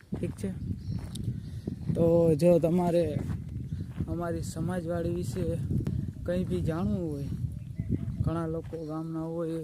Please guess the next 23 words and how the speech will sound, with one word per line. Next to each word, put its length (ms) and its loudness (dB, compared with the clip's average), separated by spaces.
પોતપોતાના 560 -6
ગામની 360 -4
સમાજવાડી 580 -4
હોય 240 -4
ને 80 -6
મેનેજમેન્ટ 520 -4
કરતા, 300 -4
એટલે 220 -4
હું 180 -4
મેનેજમેન્ટ 500 -4
કરું 260 -6
છું. 160 -10
તમારે 320 -6
કંઈ 220 -6
બી 180 -6
જાણવું 320 -6
હોય, 160 -4
કેવી 320 -4
છે 140 -8
એ 100 -4
બધું 260 -6
જોવું 300 -4
હોય, 140 -8